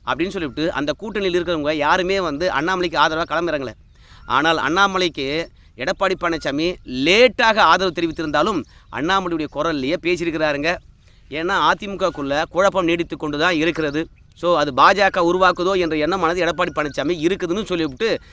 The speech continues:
அரசியல் விமர்சகர்கள் சொல்றாங்க. அதனால, பா ஜ கவை பகைத்துக் கொள்வது தற்கொலைக்கு சமமான விஷயம்.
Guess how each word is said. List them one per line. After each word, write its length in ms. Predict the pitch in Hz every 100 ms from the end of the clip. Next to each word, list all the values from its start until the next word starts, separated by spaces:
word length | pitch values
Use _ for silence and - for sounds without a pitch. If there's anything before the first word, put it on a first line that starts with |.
| - -
அரசியல் 360 | 143 - 202
விமர்சகர்கள் 360 | 165 180 175 170
சொல்றாங்க. 320 | 175 156 143
அதனால, 540 | - 139 165 180 143 143 - - - -
பா 180 | 117 151
ஜ 180 | 196 202
கவை 200 | 175 180 -
பகைத்துக் 380 | 160 202 -
கொள்வது 460 | 175 180 180 147 143 -
தற்கொலைக்கு 420 | 160 202 185 190
சமமான 400 | 160 156 156 160
விஷயம். 320 | 147 156